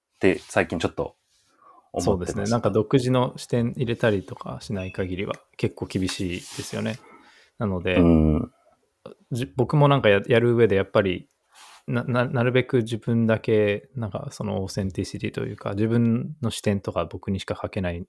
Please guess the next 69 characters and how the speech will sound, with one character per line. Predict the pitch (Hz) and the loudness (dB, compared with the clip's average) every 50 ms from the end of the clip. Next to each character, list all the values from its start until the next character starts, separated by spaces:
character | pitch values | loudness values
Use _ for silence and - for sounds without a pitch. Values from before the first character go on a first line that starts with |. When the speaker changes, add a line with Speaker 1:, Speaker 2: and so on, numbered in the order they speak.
| _ _ - | _ _ -2
Speaker 2:
の | 120 117 113 | 2 2 2
を | 98 87 - - _ _ _ _ | 2 0 -2 -8 _ _ _ _
ち | - - | -2 -2
ょ | 120 | -2
っ | - | 0
と | - | 0
は | 90 85 | 0 0
意 | |
識 | 85 - - 92 | -2 -4 -8 -10
す | - - 101 | -8 -4 -2
る | 92 | 0
よ | 90 85 | 0 -2
う | |
に | 87 92 131 - _ | -2 -6 -10 -14 _
し | - - - | -20 -14 -8
て | - 95 | -6 -6
る | 87 90 87 | -4 -4 -6
ん | 85 | -6
で | 90 - | -8 -12
す | - | -14
け | - - 98 | -14 -10 -8
ど、 | 101 95 98 - _ - - - - - - - - _ _ - | -6 -6 -8 -8 _ -20 -20 -20 -20 -20 -20 -20 -20 _ _ -2
ま | 139 | 2
あ、 | 131 | 4
ち | - | 4
ょ | 170 | 4
っ | 160 - | 4 4
と | - 101 92 - 147 - _ _ _ _ _ _ | 4 4 4 4 0 -6 _ _ _ _ _ _
本 | _ - 143 139 147 147 | _ 4 6 6 8 8
業 | 143 139 | 6 6
じ | 127 123 | 6 6
ゃ | 113 | 4
な | 101 95 | 4 2
い | 90 | 0
ん | 85 82 | 0 0
で、 | 82 90 - 139 135 127 | -2 -2 -2 -4 -6 -8
あ | 107 | -6
の、 | 92 90 90 | -6 -6 -8
そ | - - 113 | -2 0 2
ん | 110 | 4
な | 107 | 4
時 | 101 104 | 2 2
間 | 104 107 101 95 | 2 0 0 0
取 | - 113 - | -2 -6 -2
っ | |
て | - 110 | 0 0
な | 90 85 95 | 2 2 0
い | 101 | 0
ん | 95 | -2
で | 92 - | -4 -6
す。 | - - - | -8 -12 -6
取 | - 117 104 | 0 2 2
れ | 104 | 2
て | 95 - - | 2 0 -2
な | 92 87 | -4 -2
い | 85 | -4
ん | 85 | -4
で | 80 | -6
す | - | -6
け | - | -8
ど、 | - - 123 | -8 -2 0
で | 117 | 2
も | 120 110 | 4 4
ま | 101 98 | 4 4
あ、 | 87 87 120 - _ _ _ - | 2 2 0 -6 _ _ _ -6
土 | 117 107 107 101 | 0 4 4 4
日 | 101 98 - - | 4 4 2 2
と | 90 80 76 | 4 4 4
か | 78 85 82 85 | 4 4 2 2